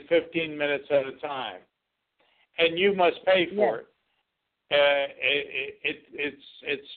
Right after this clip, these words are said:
Speaker 1: part of the system. It costs you around sixty dollars a month to, to ca-, call three hundred minutes, and, uh, more, more than most of us pay for our mobile phones.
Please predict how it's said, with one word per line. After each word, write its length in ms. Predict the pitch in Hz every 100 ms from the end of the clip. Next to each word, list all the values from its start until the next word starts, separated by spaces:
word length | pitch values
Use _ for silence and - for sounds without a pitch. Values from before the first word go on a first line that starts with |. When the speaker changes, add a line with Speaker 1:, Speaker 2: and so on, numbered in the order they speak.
| -
Speaker 1:
part 200 | 156 147
of 100 | 147
the 80 | 139
system. 400 | 160 139 - 110 - _ _ _ _
It 200 | 147 143
costs 320 | - 180 175 -
you 160 | 220 196
around 560 | 160 151 147 147 143 - _ _ _ _ _ - -
sixty 340 | 175 - 180
dollars 400 | 160 156 160 156 156
a 60 |
month 360 | 160 139 135 131 _ _ _ _ _ _ _ _ _ _
to, 160 | 139 143 - -
to 80 | 135 -
ca-, 260 | 170 175 - -
call 340 | 156 151 147
three 160 | 147 151
hundred 400 | 147 151 147 139
minutes, 420 | 127 117 113 - - _ _ _ _ _ _ _ _ -
and, 960 | 156 147 143 139 139 139 135 135 131 135
uh, 260 | 131 127 - _ _ _
more, 260 | 151 175 175
more 320 | 151 165 190 175
than 200 | 165 156
most 240 | 160 156 147
of 60 |
us 100 | 147 - -
pay 460 | 175 165 156 - _ _ _ _ _
for 140 | 151 151
our 120 | 151
mobile 460 | 143 147 135 127 120
phones. 440 | 123 107 101 92